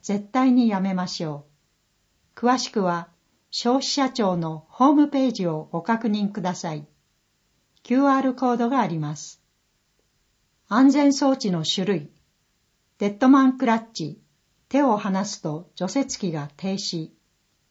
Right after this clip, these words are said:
緊急停止クリップ。体につけたクリップが機械から離れると除雪機が停止。緊急停止バー。バーを押すとクラッチが切れて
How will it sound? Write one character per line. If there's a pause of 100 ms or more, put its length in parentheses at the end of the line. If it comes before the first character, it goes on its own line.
(480)
緊
急
停
止
ク
リ
ッ
プ。 (500)
体
に
つ
け
た
ク
リ
ッ
プ
が
機
械
か
ら
離
れ
る
と
除
雪
機
が
停
止。 (1000)
緊
急
停
止
バ
ー。 (460)
バ
ー
を
押
す
と
ク
ラ
ッ
チ
が
切
れ
て